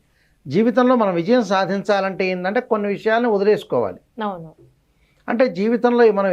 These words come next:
Speaker 1: ఏం తప్పు చేస్తున్నాం, ఏం పొరపాటు చేస్తున్నాం, చేయటం వల్ల ఎలాంటి ఫలితాలు వస్తాయి, అలాంటి విషయాన్ని మనం ఆలోచన చేసుకొని ముందుకు వెళ్ళాలి. లేకపోతే ఏంటంటే ఇబ్బందికరమైన పరిస్థితులు వచ్చే అవకాశాలు ఎక్కువ ఉంటాయి.
Speaker 2: హ్మ్. అంటే
Speaker 1: అంటే
Speaker 2: ఇప్పుడు
Speaker 1: జీ-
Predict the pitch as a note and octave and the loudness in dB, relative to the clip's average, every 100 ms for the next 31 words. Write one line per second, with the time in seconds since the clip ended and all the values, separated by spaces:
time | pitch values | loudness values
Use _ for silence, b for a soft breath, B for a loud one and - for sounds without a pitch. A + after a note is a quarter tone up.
0 | F3+ G#3+ A3 G#3+ G3+ G3 F#3 F#3+ G3 G3+ | 0 0 -2 -4 -2 -2 -2 -6 -6 -4
1 | F#3 F3 F3+ F3+ F3 E3 D#3 F3 F#3 E3+ | -4 -2 -2 0 -2 -4 -6 -6 -8 -6
2 | D3+ D#3 E3+ F3+ E3 D#3 D3+ C#3 B2+ B2+ | -6 -4 -4 -2 0 -2 -4 -8 -4 -6
3 | G2+ - - - _ _ _ _ _ _ | -6 -10 -20 -20 _ _ _ _ _ _
4 | _ _ _ _ _ _ _ _ _ _ | _ _ _ _ _ _ _ _ _ _
5 | D#3 G3 A#3+ B3+ A#3+ A3 - A#3+ C4 B3 | -2 2 2 2 -2 -2 0 0 2 0
6 | G#3+ F#3+ G3+ G#3 G3+ F#3 F#3+ - A#3+ G3+ | 2 0 0 -4 -6 -6 -6 -2 -2 -2
7 | F#3 D#3+ A#2+ A2 F3 G#3+ G#3+ G#3 G#3+ C4+ | -4 -2 -2 0 -2 -2 -4 -6 -8 -10
8 | b b b - E3+ G#3+ B3 B3 A#3 A3 | b b b -6 -4 -2 -2 0 0 0
9 | G#3+ F#3 E3+ - F#3 F3+ D#3+ D#3 D3+ D3 | -4 -6 -8 -8 -8 -2 -4 -2 -4 -2
10 | A3 D3 E3+ C#3 G#2+ - _ _ _ G3+ | -4 -6 -8 -8 -10 -14 _ _ _ -12
11 | F3 E3+ G#3+ A3+ A#3 C4 B3 B3+ A3 A3+ | -12 -14 -10 -4 0 2 2 0 -2 -4
12 | - - | -8 -16